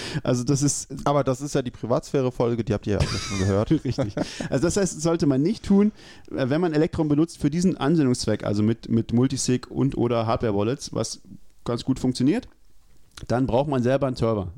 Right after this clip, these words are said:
Speaker 1: Dann braucht man selber einen, einen, einen, einen, einen Full-Node, der, äh, und an dem einen Server. Also das ist schon kompliziert. Du brauchst einen normalen Full-Node, einen Bitcoin Core-Node und an, an dem dran, auf dem gleichen Rechner, brauchst du einen Electrum-Server.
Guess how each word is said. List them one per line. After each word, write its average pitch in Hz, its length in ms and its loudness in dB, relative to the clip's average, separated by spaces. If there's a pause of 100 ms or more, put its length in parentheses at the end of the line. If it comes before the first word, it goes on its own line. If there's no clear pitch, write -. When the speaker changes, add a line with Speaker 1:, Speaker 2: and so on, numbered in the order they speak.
(120)
Speaker 1:
Dann 113 100 0
braucht 110 140 0
man 110 120 2
selber 127 280 2
einen, - 180 -6
einen, 58 160 -4
einen, 113 480 -2
einen, 110 280 0
einen 110 120 -2
Full-Node, 185 520 2 (600)
der, 131 380 0 (380)
äh, 117 360 0 (220)
und 123 180 -2
an 123 140 0
dem 151 220 2
einen 123 200 0
Server. 101 420 -2
Also 95 140 -4
das 113 140 -2
ist 135 100 0
schon 208 160 0
kompliziert. 175 480 -2
Du 107 60 -6
brauchst 107 260 -2
einen - 180 -2
normalen 107 380 2
Full-Node, 208 460 2
einen 143 60 -2
Bitcoin 123 260 -2
Core-Node 180 840 0 (360)
und 139 160 -2
an, 127 200 0 (340)
an 139 180 2
dem 160 220 4
dran, 180 360 0 (140)
auf - 160 -4
dem 131 100 0
gleichen 127 280 2
Rechner, 226 360 0 (200)
brauchst 135 360 0
du 143 60 2
einen 135 300 4
Electrum-Server. 123 1040 0